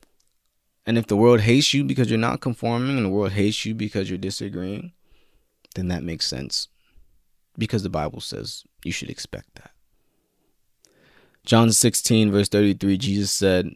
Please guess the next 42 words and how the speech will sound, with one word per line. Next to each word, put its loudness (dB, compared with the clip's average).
um, -4
one 4
of 4
the 0
things -2
that -2
he -4
said 0
was, -2
"In -4
the -2
world 2
you -6
will 0
have -2
tribulation, -2
but -12
be 0
of -2
good -10
cheer. -2
I -6
have -8
overcome -8
the -12
world." -12
Matthew -2
five, 6
verse -2
ten, -2
verse, -6
um, -2
s-, -10
I'm 2
sorry, 2
Matthew -2
chapter 0
five, 2
verse -2
ten -2
to -10
twelve. 0